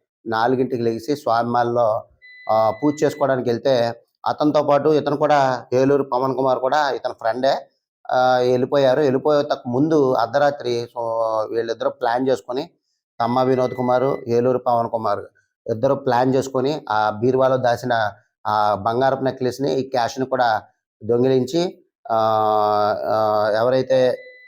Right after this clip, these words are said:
మన తమ్మ వినోద్ కుమార్ ఉన్నాడో అతను, ఆ, తీసుకెళ్లి వాళ్ళ ఇంట్లో దాయటం, దాచిన తర్వాత అతను కూడా శబరిమ-, మాల వేసుకున్నాడు కాబట్టి, "శబరిమల వెళ్ళొచ్చి ఇద్దరు వచ్చిన తర్వాత పంచుకుందాం" అని చెప్పి, ఆ, వాళ్ళిద్దరూ అనుకుని,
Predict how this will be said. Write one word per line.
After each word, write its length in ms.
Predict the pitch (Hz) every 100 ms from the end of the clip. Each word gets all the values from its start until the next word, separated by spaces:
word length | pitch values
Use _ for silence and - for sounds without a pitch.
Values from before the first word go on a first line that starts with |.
| -
మన 220 | 107 107 104
తమ్మ 200 | 127 127
వినోద్ 340 | 139 135 135 123
కుమార్ 240 | 131 127
ఉన్నాడో 420 | 123 120 127 160 185 _
అతను, 580 | 110 117 113 110 107 104 - _ _ _
ఆ, 180 | 107 113
తీసుకెళ్లి 460 | 143 135 135 135 131
వాళ్ళ 180 | 123
ఇంట్లో 220 | 117 120 131
దాయటం, 520 | 117 117 120 131 156 - _ _ -
దాచిన 380 | 113 123 123 131
తర్వాత 280 | 127 123
అతను 220 | 123 123 131
కూడా 440 | 139 131 120 117
శబరిమ-, 520 | - 117 127 127 120
మాల 300 | 113 113 117
వేసుకున్నాడు 360 | 123 - 123 117
కాబట్టి, 560 | 117 117 117 135 117
"శబరిమల 460 | 110 110 117 120 120
వెళ్ళొచ్చి 360 | 117 117 120 107
ఇద్దరు 180 | 117
వచ్చిన 460 | 120 110 110 107 120
తర్వాత 200 | 120 117
పంచుకుందాం" 420 | 117 107 117 113
అని 140 | 113 113
చెప్పి, 220 | 107 147 - _ _ - - -
ఆ, 380 | 110 107 107 104
వాళ్ళిద్దరూ 500 | 104 110 110 107 123
అనుకుని, 460 | 120 113 123 151